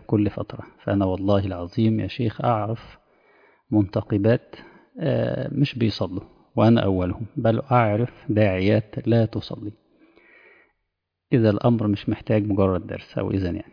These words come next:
جزاك الله خيرا عن صلاتي وعن كل خير، وتكون حضرتك سبب إني أستمر، ولو في نصيحة فرجاء أنصح، أنصحني، وبعتذر عن الإطالة. ما تعليق، آه، حضراتكم على هذه الرسالة؟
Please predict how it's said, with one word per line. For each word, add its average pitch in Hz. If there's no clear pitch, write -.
جزاك 101
الله 101
خيرا 98
عن 92
صلاتي 113
وعن 104
كل 110
خير، 131
وتكون 127
حضرتك 110
سبب 101
إني 98
أستمر، 107
ولو 110
في 127
نصيحة 104
فرجاء 101
أنصح، 104
أنصحني، 107
وبعتذر 107
عن 98
الإطالة. 101
ما 165
تعليق، 123
آه، 120
حضراتكم 104
على 98
هذه 104
الرسالة؟ -